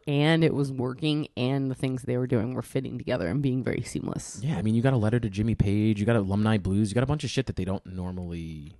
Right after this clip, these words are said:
Speaker 1: Yeah, and it was still good.
Speaker 2: fuck with, yeah. Um, but yeah, I was delighted. I'm happy with what I saw.
Speaker 1: Two thousand nineteen, dude.
Speaker 2: Yeah. Let's go to Mexico.
Speaker 1: Yeah.
Speaker 2: Psych. <laughs>
Speaker 1: Yeah, I'm not, I'm not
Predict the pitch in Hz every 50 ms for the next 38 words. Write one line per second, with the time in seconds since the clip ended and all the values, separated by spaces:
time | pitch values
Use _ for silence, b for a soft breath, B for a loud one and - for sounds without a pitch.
0 | - 147 151 156 139 123 - - _ _ - - 143 147 151 - - 180 180 156
1 | 156 165 165 110 82 - - 80 78 71 71 - - - 85 80 76 73 76 90
2 | - - _ _ _ _ _ _ _ _ _ _ _ - 92 90 85 82 82 80
3 | 78 78 78 76 82 95 98 _ _ _ _ _ _ _ _ _ _ _ _ _
4 | _ _ _ - - 95 120 156 147 90 82 - _ _ _ - - 98 127 127
5 | 113 - - - - - - _ _ - 117 104 92 92 95 95 104 113 120 117
6 | - - - _ _ _ _ _ - - - - - - - - - - - -
7 | - - 101 110 123 120 110 - 101 95 92 - - 101 95 92 90 - - 95
8 | 95 98 104 113 117 - _ _ _ _ - - 165 143 180 185 190 147 208 220
9 | 226 233 233 214 - 220 233 247 277 285 294 285 277 262 233 _ _ _ _ -
10 | 110 107 123 139 123 107 98 95 92 87 85 _ _ _ - - _ - 127 -
11 | _ _ _ - 101 107 - - - 131 131 113 107 113 - - 110 - - 85
12 | 80 85 85 - - - - 139 131 127 127 143 135 135 139 143 147 165 175 -
13 | - 156 - - - - 240 131 123 117 123 - - - - 214 - - 196 -
14 | - - - 123 - - 127 - -